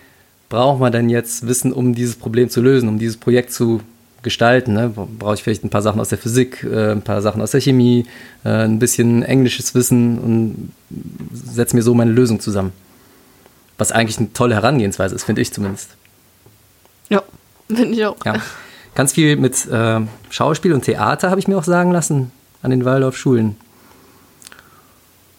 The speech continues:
Speaker 1: Und ich finde, das klingt alles erstmal gar nicht schlecht. Zumindest scheinen die sehr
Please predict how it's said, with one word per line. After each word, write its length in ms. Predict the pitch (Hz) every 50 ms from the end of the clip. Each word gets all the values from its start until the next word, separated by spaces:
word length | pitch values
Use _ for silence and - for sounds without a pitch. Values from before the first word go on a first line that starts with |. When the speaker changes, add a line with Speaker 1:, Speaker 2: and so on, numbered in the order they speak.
| _ _
Speaker 1:
Und 180 | - 117 117 117
ich 200 | - - - -
finde, 200 | - 120 127 143
das 160 | - 131 -
klingt 280 | - - 117 117 127 -
alles 200 | 107 110 123 120
erstmal 280 | - 127 - 147 139
gar 120 | 135 139 147
nicht 160 | 151 147 -
schlecht. 480 | - - - 160 - - - - -
Zumindest 600 | - - 113 113 120 131 143 151 151 - - -
scheinen 880 | - - 135 131 139 143 143 143 139 135 135 - - - - - - - -
die 220 | - 147 131 123
sehr 460 | 120 127 135 139 139 139 135 131 -